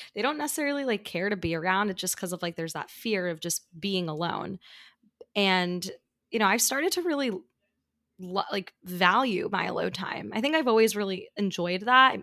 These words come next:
Growing up as an only child, I've just been alone 'cause I've never had siblings. So it was either just, you know, me by myself or, like, with my parents or with friends. But I think just being an only child, like, I've always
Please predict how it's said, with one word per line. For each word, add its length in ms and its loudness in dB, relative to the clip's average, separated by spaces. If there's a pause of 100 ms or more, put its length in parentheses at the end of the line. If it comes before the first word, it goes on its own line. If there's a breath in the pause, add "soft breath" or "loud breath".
(140)
Growing 260 0
up 140 0 (320)
as 80 -6
an 100 0
only 200 -2
child, 520 0
I've 160 -10 (1040 soft breath)
just 240 -2 (380)
been 180 4
alone 460 0
'cause 200 -2
I've 240 0
never 240 -2
had 220 -2
siblings. 520 0
So 180 2
it 80 0
was 180 0
either 440 -2
just, 480 -6
you 100 -4
know, 160 -2
me 280 4
by 140 0
myself 840 6
or, 440 2
like, 160 -4
with 60 -8
my 100 -2
parents 480 4
or 140 -4
with 160 -10
friends. 440 4
But 460 -2 (320 loud breath)
I 80 2
think 220 2
just 220 -4
being 200 0
an 80 -2
only 200 -4
child, 380 -2
like, 140 -6
I've 120 -6
always 680 -4